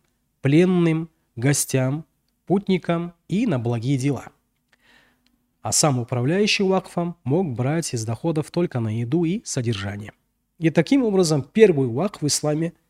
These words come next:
земля, переданная Умаром, радьяллаху анху, после битвы при Хайбаре. К примеру Умара последовали другие сподвижники. Джабир, радьяллаху анху, говорил:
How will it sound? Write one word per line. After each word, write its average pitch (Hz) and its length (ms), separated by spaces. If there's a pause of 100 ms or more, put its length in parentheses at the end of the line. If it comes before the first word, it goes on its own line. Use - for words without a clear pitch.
(300)
земля, 123 600 (920)
переданная 165 540
Умаром, 143 560
радьяллаху 120 720
анху, 170 400 (360)
после 160 360
битвы 131 380
при 123 160
Хайбаре. 139 520 (680)
К - 40
примеру 180 400
Умара 190 420
последовали 175 540
другие 151 360
сподвижники. 107 720 (580)
Джабир, 196 400
радьяллаху 156 880
анху, 160 440
говорил: 147 480